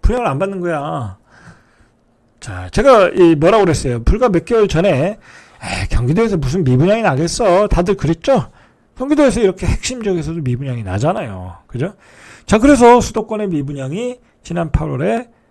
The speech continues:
오천열두 가구, 한 달 만에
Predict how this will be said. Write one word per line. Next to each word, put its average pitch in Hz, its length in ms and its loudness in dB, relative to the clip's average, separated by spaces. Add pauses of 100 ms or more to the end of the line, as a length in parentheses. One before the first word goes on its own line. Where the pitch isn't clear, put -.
(300)
오천열두 143 1080 -2
가구, 98 340 -2 (420)
한 165 160 -4
달 151 140 -2
만에 151 400 -10